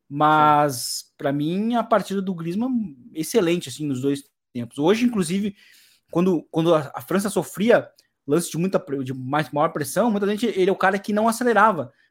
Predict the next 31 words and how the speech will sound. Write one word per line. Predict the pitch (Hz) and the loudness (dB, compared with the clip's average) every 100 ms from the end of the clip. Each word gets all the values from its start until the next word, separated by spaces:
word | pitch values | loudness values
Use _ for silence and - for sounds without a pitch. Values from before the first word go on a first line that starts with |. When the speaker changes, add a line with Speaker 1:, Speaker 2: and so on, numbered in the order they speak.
| - | -6
Speaker 1:
né? | 151 160 _ | -4 -4 _
Se | - | -4
a | |
gente, | 156 156 - | -4 -4 -12
é, | 160 143 131 127 - | -8 -6 -6 -8 -10
se | - | -4
a | |
gente | 165 | -2
até | 190 190 | 0 0
falou | 202 180 | 2 2
da | 180 156 | 2 0
questão | 151 147 170 | 0 -8 -6
do | 165 | -6
Pedro | 123 160 185 143 123 _ _ _ | -2 -2 0 -4 -8 _ _ _
no | 143 143 | -4 0
lance | 151 170 - | 0 0 -2
da, | 143 139 131 | -2 -2 -4
da | 131 | -8
prorrogação, | 131 143 143 127 - 170 202 202 _ _ - | -6 -4 -2 -2 -2 0 0 -4 _ _ -10
né, | 139 | -8
que | 135 | -8
buscou | 135 127 - 170 | -10 -10 -4 -4
acelerar, | - 147 160 | -2 -2 -2
teve | 208 214 | -2 0
um | |
momento | 208 214 233 | 2 0 -2
que | |
ele | 226 | -4
tinha, | 220 233 | -2 -4
assim, | 220 247 | -2 0
ó, | 254 | 2